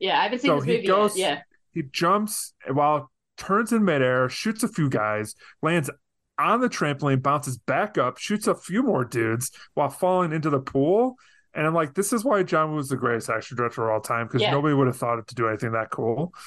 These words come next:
Speaker 1: No, he just saw the
Speaker 2: Um,
Speaker 1: trampoline and went, "Let's do it."
Speaker 2: But it was, I was like, "I gotta do, I gotta represent Woo somehow."
Speaker 1: You
Speaker 2: And
Speaker 1: do.
Speaker 2: Blackjack is just basically John Woo as the bodyguard.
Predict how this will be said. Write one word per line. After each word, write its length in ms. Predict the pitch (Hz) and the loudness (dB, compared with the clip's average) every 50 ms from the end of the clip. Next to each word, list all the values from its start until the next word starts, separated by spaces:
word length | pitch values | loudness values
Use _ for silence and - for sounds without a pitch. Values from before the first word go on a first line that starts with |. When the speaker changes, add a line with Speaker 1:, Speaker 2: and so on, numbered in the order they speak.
| - | -4
Speaker 1:
No, 120 | 247 214 202 | 0 0 2
he 80 | 220 | 2
just 160 | - 254 247 | 0 -2 -2
saw 80 | 339 285 | 0 0
the 80 | 240 214 | 2 2
Speaker 2:
Um, 80 | 240 | 2
Speaker 1:
trampoline 400 | 233 240 - 233 220 220 214 208 202 | 2 0 0 2 2 2 2 2 2
and 80 | 190 190 | 0 0
went, 140 | 185 170 - | -2 -2 -2
"Let's 220 | 180 185 170 - - | -2 -2 -2 -2 -2
do 200 | - 185 175 151 | -2 0 0 0
it." 120 | - - - _ _ _ _ - - - - - _ _ _ _ _ _ - 165 139 _ | -2 -4 -10 _ _ _ _ -12 -10 -10 -10 -12 _ _ _ _ _ _ -20 -20 -8 _
Speaker 2:
But 100 | - 156 | 2 4
it 40 | 170 | 4
was, 160 | 170 165 - | 4 4 4
I 80 | 185 170 | 4 2
was 160 | 175 170 175 | 2 2 2
like, 120 | 185 180 - | 0 0 0
"I 100 | - 170 | -2 -2
gotta 200 | 208 214 208 196 | 0 0 0 2
do, 220 | 208 208 202 202 | 2 2 2 2
I 80 | - 147 | 0 -4
gotta 300 | 135 - 156 156 156 160 | -2 -2 -2 0 0 0
represent 480 | 143 147 147 139 147 135 127 131 120 117 | 0 -2 -2 0 -2 0 0 0 0 0
Woo 120 | 127 127 | 0 0
somehow." 580 | 120 - 131 123 120 107 110 107 107 104 107 113 | 0 0 -2 -2 -2 -2 0 0 2 2 0 0
Speaker 1:
You 140 | - - | -2 -2
Speaker 2:
And 140 | 117 110 110 | -2 -2 0
Speaker 1:
do. 220 | 196 190 196 180 139 | 0 0 0 0 0
Speaker 2:
Blackjack 440 | 135 139 151 143 - 139 127 127 | 0 0 0 0 0 -2 -2 0
is 120 | 135 123 - | -2 -2 0
just 180 | 143 135 135 | -2 0 0
basically 400 | - 131 127 127 - 131 123 123 | 0 0 0 0 0 2 2 2
John 240 | 113 123 110 110 107 | 0 0 -2 -2 -2
Woo 140 | 110 113 110 | -2 -4 -4
as 100 | 107 - | -2 -4
the 80 | - 107 | -4 -4
bodyguard. 600 | 98 101 95 101 110 113 127 131 135 139 147 156 | -2 -2 -2 -2 -2 -2 0 0 0 -2 -4 -8